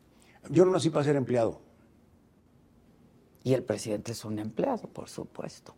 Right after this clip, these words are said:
Speaker 1: Así es.
Speaker 2: ¿Cuándo te diste cuenta que no naciste para ser
Speaker 1: Uf,
Speaker 2: empleado, eh?
Speaker 1: hace mucho.
Speaker 2: <laughs> O sea,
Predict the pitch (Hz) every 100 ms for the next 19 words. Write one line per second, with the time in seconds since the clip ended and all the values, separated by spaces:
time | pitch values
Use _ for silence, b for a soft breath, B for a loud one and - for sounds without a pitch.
0 | - 87 80 82 82 - 247 302 349 359
1 | 240 226 233 220 196 190 190 156 156 160
2 | 156 - 139 - 131 - 127 123 143 135
3 | 127 - 127 120 101 - 76 50 - -
4 | - 151 143 160 - - - - - 254
5 | 240